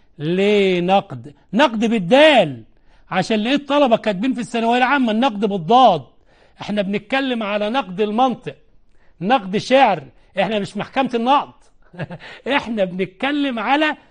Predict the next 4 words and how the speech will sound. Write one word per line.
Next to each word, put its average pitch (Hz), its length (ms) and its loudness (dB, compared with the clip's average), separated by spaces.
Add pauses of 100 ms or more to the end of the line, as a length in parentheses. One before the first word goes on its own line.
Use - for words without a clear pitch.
(240)
النقد. 220 840 4 (580)
اقول 285 300 6
النقد 269 420 -2
صح، - 560 -6